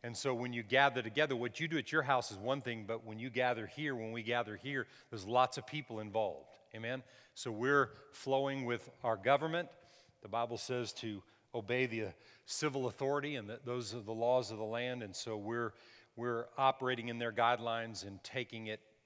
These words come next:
a little slower maybe than some, but, uh, we, we're, we won't, will not be disappointed as a result of what we're doing.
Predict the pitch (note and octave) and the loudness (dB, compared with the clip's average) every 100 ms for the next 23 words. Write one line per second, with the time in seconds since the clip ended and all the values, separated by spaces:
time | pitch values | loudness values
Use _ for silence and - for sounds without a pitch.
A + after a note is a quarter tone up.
0 | _ _ A#2 A2 C3 B2+ - - B2+ B2+ | _ _ -8 -4 -2 -2 -2 -2 0 0
1 | B2+ A#2+ B2 B2 B2 A2 A2 - C3 C3 | 0 -2 -2 -2 -4 -6 -6 -2 0 0
2 | B2+ - - - A2 A2+ - - _ B2+ | -4 -12 -20 -8 -2 -2 -2 -12 _ -2
3 | A2+ G#2 G#2 C3+ A#2 B2 A#2+ A2+ A#2+ B2 | 0 0 -4 -6 -4 -6 -8 -8 -8 -8
4 | A#2+ A#2+ B2+ B2+ B2+ B2 A2+ A2 A2 A#2+ | -6 -4 -4 -2 -2 0 -2 -6 -6 -4
5 | - G#2+ - B2 A#2 F#2+ G2 F2+ F#2+ F#2 | -4 -6 -6 -6 -6 -8 -8 -8 -10 -8
6 | G#2 G2+ F#2+ F2+ F#2+ G2 F2+ G2+ F2+ | -8 -8 -10 -10 -10 -12 -12 -12 -12